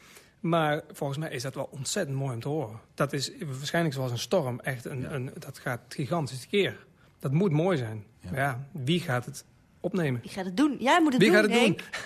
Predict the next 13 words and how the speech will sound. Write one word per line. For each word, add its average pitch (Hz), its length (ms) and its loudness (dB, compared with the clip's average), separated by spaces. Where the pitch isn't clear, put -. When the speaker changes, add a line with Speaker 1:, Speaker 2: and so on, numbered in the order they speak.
Speaker 3:
We 269 60 0
hebben 339 180 4
niemand 320 220 2
Speaker 2:
Nee, 269 80 6
dat 240 60 4
Speaker 3:
anders. 214 160 0
Speaker 2:
moet 180 100 -2
natuurlijk 107 200 -4
heel 110 40 0
indrukwekkend 107 520 -6
zijn. 98 280 -6
Speaker 1:
<laughs> - 20 -8
Ja. 131 300 4